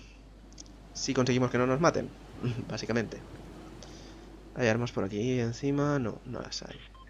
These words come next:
Estoy viendo un cofre, me voy a meter ya directamente en este. Lo bueno es que tenemos varios compañeros.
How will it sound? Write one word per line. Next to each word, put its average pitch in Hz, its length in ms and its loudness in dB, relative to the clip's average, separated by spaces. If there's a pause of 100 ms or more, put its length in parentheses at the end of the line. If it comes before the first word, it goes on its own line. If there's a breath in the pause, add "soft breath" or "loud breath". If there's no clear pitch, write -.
(520)
Estoy - 140 0
viendo 131 160 6
un 117 80 4
cofre, 139 340 4 (240)
me 110 100 -4
voy 107 120 4
a 117 100 4
meter 110 300 0
ya 107 200 2
directamente 107 600 0
en 101 80 0
este. 151 360 0 (680 loud breath)
Lo 143 60 2
bueno 180 80 8
es 185 60 4
que 180 60 4
tenemos 160 280 6
varios 143 260 6
compañeros. 147 600 6